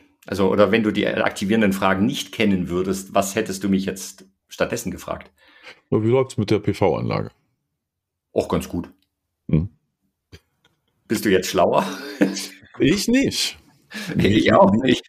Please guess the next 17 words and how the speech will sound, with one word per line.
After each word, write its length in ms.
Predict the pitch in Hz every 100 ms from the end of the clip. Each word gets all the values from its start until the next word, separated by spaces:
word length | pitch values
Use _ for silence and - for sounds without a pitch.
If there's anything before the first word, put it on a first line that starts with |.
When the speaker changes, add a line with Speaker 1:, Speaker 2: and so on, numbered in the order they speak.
| - 85
Speaker 2:
wie 260 | 113 120
wirkt, 280 | 113 185 156
wie 160 | 117 123
wirkt 180 | 165 170
das 140 | 123
denn 160 | 123 120
auf 160 | 104
dich 300 | - 277 -
anders? 520 | 73 65 62 - - - _ _ _ _ _ _ _ _ _ _ _ _ _ _ _ _ - - -
Speaker 1:
Wie 140 | 95
läuft's, 460 | 92 92 135 - -
ist 160 | 110 -
erstmal 340 | 120 117 127
so 100 | 113
eine 80 | 98
unpersönliche 720 | 98 190 120 - 98 95 90
Formulierung. 880 | - 80 76 65 82 135 - -